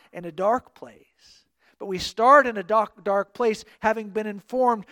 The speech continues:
by the entirety of the biblical truth up to this point. And so as we've been informed by that biblical truth, we don't start in a dark place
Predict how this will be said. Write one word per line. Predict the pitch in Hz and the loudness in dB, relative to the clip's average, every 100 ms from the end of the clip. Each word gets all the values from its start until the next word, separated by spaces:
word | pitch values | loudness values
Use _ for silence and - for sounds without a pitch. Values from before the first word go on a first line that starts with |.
| _ | _
by | 208 202 | -4 -4
the | 196 | -6
entirety | 180 - - 254 339 349 330 - 302 | -8 -10 -2 4 4 2 -4 -6 -8
of | 294 | -8
the | 254 | -6
biblical | 277 269 269 254 | -4 -4 -8 -10
truth | - - 240 190 | -14 -12 -10 -8
up | 220 - | -8 -8
to | 208 | -10
this | 208 - | -10 -10
point. | - 254 226 190 - - - | -6 -2 -2 -4 -12 -16 -10
And | 208 | -8
so | - 220 | -4 -4
as | 196 269 302 | 0 2 0
we've | 320 311 | -2 -6
been | 320 | -8
informed | 320 - 302 285 | -10 -8 -2 0
by | 269 254 | 0 0
that | 247 220 | 0 -2
biblical | 247 254 247 240 | -4 -6 -10 -14
truth, | - 254 - - - | -10 -10 -10 -14 -12
we | 214 | 0
don't | 233 330 | 2 2
start | - 285 277 285 | -2 0 2 2
in | 247 | -2
a | 233 | -4
dark | 240 254 240 _ | 0 0 0 _
place | 254 233 - | -4 -4 -6